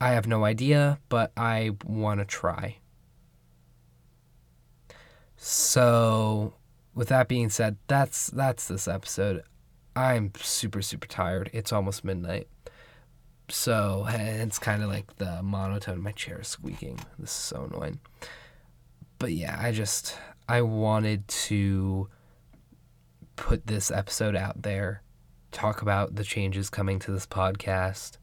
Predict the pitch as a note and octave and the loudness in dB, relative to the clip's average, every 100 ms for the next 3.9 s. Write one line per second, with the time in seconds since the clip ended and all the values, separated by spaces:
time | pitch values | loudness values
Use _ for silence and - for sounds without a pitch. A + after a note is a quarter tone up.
0 | - - - - - - A2+ B2+ C3+ A#2 | -20 -20 -20 -20 -20 -8 0 2 2 2
1 | - A2 G#2+ G#2 G2+ G2 F#2+ F#2 F2+ - | 0 2 2 4 4 4 2 0 -4 -6
2 | - _ _ _ _ - - - G2+ G2+ | -8 _ _ _ _ -20 -14 -4 0 2
3 | G2+ F#2+ - - - D#2 - - - | 2 0 -4 -6 -4 -6 -6 -16 -20